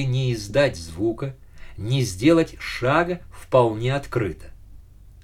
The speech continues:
Мы видели, что в годы войны советская пропаганда никак не била тревогу в связи с уничтожением евреев в Германии и даже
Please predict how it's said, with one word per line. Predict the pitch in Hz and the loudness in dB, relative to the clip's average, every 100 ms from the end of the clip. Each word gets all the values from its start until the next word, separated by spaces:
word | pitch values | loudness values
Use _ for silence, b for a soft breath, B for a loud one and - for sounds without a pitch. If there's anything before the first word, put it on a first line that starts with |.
| - | -20
Мы | - 90 117 | -12 0 2
видели, | 107 156 156 135 | 4 4 4 2
что | 107 - 98 | 0 -2 -4
в | 80 | -2
годы | 139 131 | 2 4
войны | 110 98 98 123 160 b b b b - | 4 2 0 -2 -2 b b b b -16
советская | - - 95 123 175 - 143 | -12 -6 2 4 2 2 0
пропаганда | 127 110 95 90 90 87 85 120 B B B - | 2 -2 -4 -4 -4 -6 -8 -10 B B B -10
никак | 98 127 127 175 175 | 0 2 6 4 4
не | 151 147 | 0 2
била | 151 190 180 | 4 6 4
тревогу | - 151 113 160 180 98 - - | 4 2 6 8 8 4 -10 -18
в | - | -18
связи | - 92 95 110 139 | -14 -10 -6 -2 -2
с | - | -2
уничтожением | 117 113 - 107 90 95 165 170 170 160 | -6 -6 -4 -4 -2 2 4 4 2 0
евреев | 123 110 98 113 151 147 - - | 0 -2 0 2 2 0 -6 -12
в | 87 92 | -10 0
Германии | 127 127 151 147 85 - - - - - - - - | 2 4 2 2 -2 -12 -18 -20 -20 -20 -18 -18 -4
и | 110 | 2
даже | 104 151 160 | 4 4 2